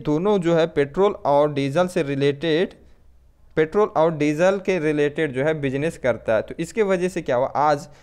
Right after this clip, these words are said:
एक्सपोर्ट ड्यूटीज बढ़ाया गया। एक्सपोर्ट ड्यूटीज यानी कि पेट्रोल और डीजल को एक्सपोर्ट करते हैं, यानी कि पेट्रोल और डीजल के जो कच्चा तेल है वो तो हमारे इंडिया में वो प्रोड्यूस नहीं किया जाता, इसको एक्सपोर्ट कर जाते हैं। एक्सपोर्ट मतलब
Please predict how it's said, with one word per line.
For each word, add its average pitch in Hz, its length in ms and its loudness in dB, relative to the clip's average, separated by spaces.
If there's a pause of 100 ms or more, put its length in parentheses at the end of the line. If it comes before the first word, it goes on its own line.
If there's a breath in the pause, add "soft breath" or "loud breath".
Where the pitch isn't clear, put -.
(120)
एक्सपोर्ट 202 460 0
ड्यूटीज 175 440 -2
बढ़ाया 135 300 2
गया। 117 260 2
एक्सपोर्ट 180 460 -4
ड्यूटीज 165 420 -4
यानी 139 220 -4
कि 143 220 -6 (400 loud breath)
पेट्रोल 208 460 2
और 165 220 4
डीजल 147 400 0
को 185 260 -2
एक्सपोर्ट 185 440 -2
करते 139 320 -2
हैं, 123 80 -6
यानी 143 220 -4
कि 160 120 -6 (440 soft breath)
पेट्रोल 147 340 2
और 170 300 0
डीजल 147 320 -2
के 165 200 -2
जो 135 460 -4 (120)
कच्चा 156 280 0
तेल 147 260 0
है 147 80 4
वो 160 160 0
तो 196 140 0
हमारे 175 540 0
इंडिया 165 400 0
में 170 200 -4 (280 soft breath)
वो 175 120 -2
प्रोड्यूस 156 460 -2
नहीं 165 140 -2
किया 147 180 0
जाता, 117 300 0
इसको 156 400 -2
एक्सपोर्ट 196 400 0
कर 143 280 2
जाते 117 300 -2
हैं। - 100 -14
एक्सपोर्ट 196 420 -4
मतलब 175 380 -2